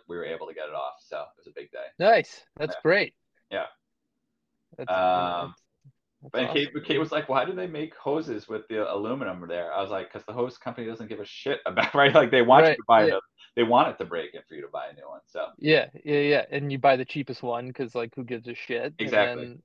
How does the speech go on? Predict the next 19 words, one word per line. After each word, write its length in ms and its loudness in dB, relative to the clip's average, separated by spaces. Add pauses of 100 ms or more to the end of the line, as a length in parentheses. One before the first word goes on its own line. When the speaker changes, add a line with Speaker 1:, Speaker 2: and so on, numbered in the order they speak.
Speaker 1:
Yeah. 260 -8
Speaker 2:
Yeah, 260 -4
yeah, 220 -4 (140)
yeah. 200 -8 (760)
Man, 220 -8
Speaker 1:
So 80 0
if 80 -4
Speaker 2:
well, 80 0
Speaker 1:
anybody 180 4
out 60 6
Speaker 2:
that's 120 0
Speaker 1:
there 120 0
has 80 4
Speaker 2:
pretty 120 -4
Speaker 1:
an 60 -12
aluminum, 480 -6
uh, 340 0
hose 300 -2
with, 160 -10